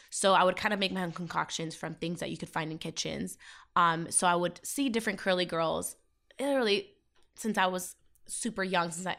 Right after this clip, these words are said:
since I learned how to embrace my hair, I would meet curly girls, like, in the bathroom or whatever, and they would say, "Oh, my hair is curly, but it could never look like yours."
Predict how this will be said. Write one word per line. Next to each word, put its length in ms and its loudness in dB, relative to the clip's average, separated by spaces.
since 120 -6
I 100 -4
learned 160 -4
how 80 -2
to 40 0
embrace 380 -4
my 120 -2
hair, 400 -2
I 100 2
would 140 2
meet 260 2
curly 240 0
girls, 180 0
like, 100 -2
in 60 -12
the 80 -12
bathroom 600 2
or 40 -4
whatever, 300 -4
and 120 -6
they 60 -4
would 140 -6
say, 320 -2
"Oh, 140 10
my 140 6
hair 140 4
is 80 2
curly, 280 2
but 200 2
it 160 2
could 180 -6
never 400 0
look 220 -4
like 240 -6
yours." 520 -8